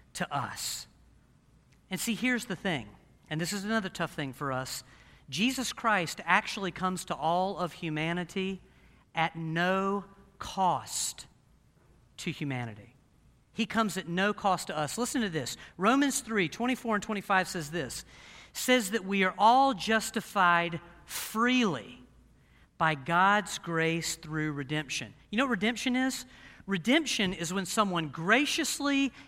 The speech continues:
and generously takes something back or buys something back that you can no longer afford. Redemption is when,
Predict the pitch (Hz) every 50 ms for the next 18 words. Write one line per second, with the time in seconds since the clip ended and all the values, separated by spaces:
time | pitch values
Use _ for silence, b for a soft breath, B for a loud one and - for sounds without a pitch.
0 | B B - 196 196 156 139 175 214 226 233 226 214 - - - 185 175 165 156
1 | 151 151 - B B B B B B B B - - _ - - 185 220 233 -
2 | - - - 247 262 277 - 294 262 220 170 180 175 180 175 - 190 165 135 127
3 | 180 196 220 247 247 - - 240 226 - - 208 190 170 143 - 185 180 175 165
4 | - - 151 143 160 202 196 - 190 175 175 170 156 160 156 151 147 151 147 -
5 | - - 247 240 185 135 113 - B B B B B B B B B B B B
6 | B B 185 196 202 151 - - 240 302 320 269 - - 240 208 196 185 185 190
7 | 185 - 185 180 185 175 180